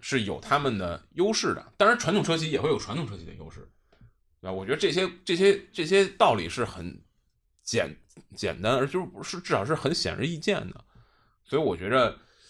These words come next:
呃，这个小米造车是一个并不会特别令人，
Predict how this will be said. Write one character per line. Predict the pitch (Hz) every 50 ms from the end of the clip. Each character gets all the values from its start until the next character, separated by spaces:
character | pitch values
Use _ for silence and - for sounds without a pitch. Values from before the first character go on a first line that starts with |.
| - _ _ _ _
呃， | - 95 101 98 95 95 92 92 92 92 - _ _ _ _ _ _ _ _ _ _ _ _ _ _ _ _ _ _ _ _ _ _ _ _ _ _
这 | - 151 120
个 | 110 107 98 101 98 85
小 | 98 - - - 107 143
米 | 175 143 -
造 | - 117 107
车 | 107 135 135 139
是 | 147 117
一 | 104 120
个 | 135 135
并 | - - 165 135 127 -
不 | - 87 104
会 | 156 156 113
特 | - - 117 85
别 | 87 87
令 | 92 98 87 80
人， | 82 82 82